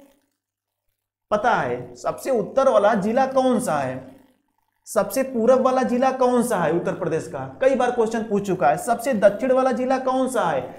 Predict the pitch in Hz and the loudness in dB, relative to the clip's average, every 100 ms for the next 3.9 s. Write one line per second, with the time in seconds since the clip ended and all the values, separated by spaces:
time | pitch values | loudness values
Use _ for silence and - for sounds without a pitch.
0 | - - 233 233 285 - 240 - 277 269 | -20 -4 0 0 -2 0 -2 0 0 2
1 | 269 262 269 277 277 277 262 240 180 139 | 2 2 2 0 0 0 2 0 -2 -4
2 | 131 - - _ _ - 180 247 254 254 | -6 -14 -20 _ _ -6 -2 0 -2 -2
3 | 269 254 269 233 160 131 - 254 | -4 -2 2 2 2 -2 0 2